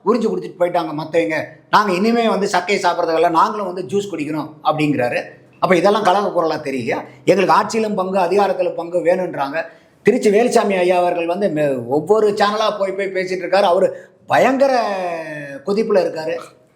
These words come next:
ஏ, காங்கிரஸை வந்து இனிமேலும் வந்து யாரும் வந்து எங்களை வந்து பயன்படுத்திக்கிறதுக்கு நாங்க விட மாட்டோம். ஏதாவது நாங்க தப்பு பண்ணியிருந்தா கூட இதை நாங்க சரி பண்ண வேண்டிய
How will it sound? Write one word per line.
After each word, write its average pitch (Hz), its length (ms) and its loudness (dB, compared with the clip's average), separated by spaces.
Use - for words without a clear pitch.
ஏ, 175 120 4
காங்கிரஸை 220 560 2
வந்து 214 240 0
இனிமேலும் 220 480 2
வந்து 220 480 0
யாரும் 214 340 2
வந்து 202 240 -4
எங்களை 190 280 0
வந்து 185 260 -2
பயன்படுத்திக்கிறதுக்கு 180 800 -2
நாங்க 160 140 -4
விட 156 180 0
மாட்டோம். 160 360 -2
ஏதாவது 208 360 2
நாங்க 185 200 0
தப்பு 170 240 -2
பண்ணியிருந்தா 165 420 -2
கூட 208 160 2
இதை 180 240 0
நாங்க 185 240 -2
சரி 190 220 -2
பண்ண 196 200 0
வேண்டிய 160 500 -6